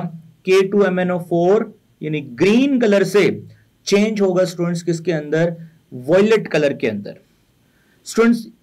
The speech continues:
ये बेहतर method है potassium पर मैंगनेट को तैयार करने का। उसकी वजह यह है कि इसमें किसी किस्म का manganese का loss नहीं हो रहा। Students, next अगले method की तरफ चलते हैं।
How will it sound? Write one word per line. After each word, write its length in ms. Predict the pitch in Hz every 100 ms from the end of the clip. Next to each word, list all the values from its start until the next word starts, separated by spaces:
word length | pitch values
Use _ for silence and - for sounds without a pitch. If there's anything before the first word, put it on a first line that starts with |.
| 170
ये 180 | 190
बेहतर 440 | 202 165 165 240 233
method 340 | 214 214 214
है 240 | 202 208 208 - _ _ -
potassium 680 | 170 185 175 202 202 202 202
पर 180 | 180
मैंगनेट 460 | 180 175 170 170 170
को 120 | 180
तैयार 260 | 170 165 165
करने 300 | 170 160 165
का। 400 | 170 170 170 - _ -
उसकी 240 | 165 190
वजह 180 | 170 175
यह 320 | 185 175 175
है 140 | 170 170
कि 120 | 175
इसमें 360 | 165 - 170
किसी 240 | 165 165 185
किस्म 300 | 160 170 165
का 400 | 160 156 160 - - - 139
manganese 760 | 143 160 180 190 190 165 -
का 160 | - 160
loss 540 | 143 131 139 190 202 170
नहीं 120 | 143
हो 120 | 120
रहा। 180 | - - _ _ _ _ _ _ _ _ _ -
Students, 420 | - 240 233 - _ _ _ -
next 440 | 170 226 - - - _ _
अगले 260 | 156 185 233
method 360 | 208 202 208
की 100 | 208
तरफ 260 | 208 196 190
चलते 280 | 180 165 180
हैं। 480 | 170 175 - -